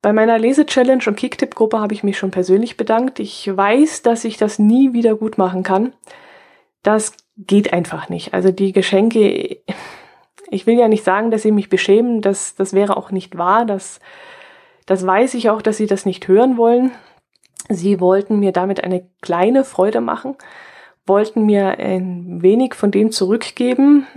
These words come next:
ähm, was in den letzten Wochen und Monaten in der Lese-Challenge-Gruppe und in der Kicktipp-Gruppe so passiert ist,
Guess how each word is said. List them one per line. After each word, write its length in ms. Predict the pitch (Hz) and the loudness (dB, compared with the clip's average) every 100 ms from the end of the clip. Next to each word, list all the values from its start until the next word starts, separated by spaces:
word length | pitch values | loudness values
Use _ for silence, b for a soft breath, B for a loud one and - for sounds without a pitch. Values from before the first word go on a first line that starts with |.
| 226 | -2
ähm, 520 | 196 190 196 202 190 | 0 2 2 0 -2
was 300 | - 196 208 | -2 0 0
in 160 | - 196 | 0 0
den 220 | 190 185 | 2 2
letzten 380 | 185 190 - 185 | 2 0 0 0
Wochen 200 | 185 - | -2 -4
und 160 | - 170 | -4 -2
Monaten 360 | 180 202 196 | 0 0 0
in 120 | 180 196 | -2 0
der 120 | 202 | 2
Lese-Challenge-Gruppe 880 | 196 202 196 190 190 190 - 185 180 | 4 2 0 0 2 0 -2 0 0
und 120 | 180 | -4
in 120 | 190 | -4
der 120 | 180 | -4
Kicktipp-Gruppe 760 | 180 196 - - - 185 185 180 | -4 -8 -4 -4 -2 -2 0 -2
so 280 | 175 175 | -2 -2
passiert 460 | 170 - 170 208 220 | -4 -8 0 2 4
ist, 240 | 240 - | 2 -2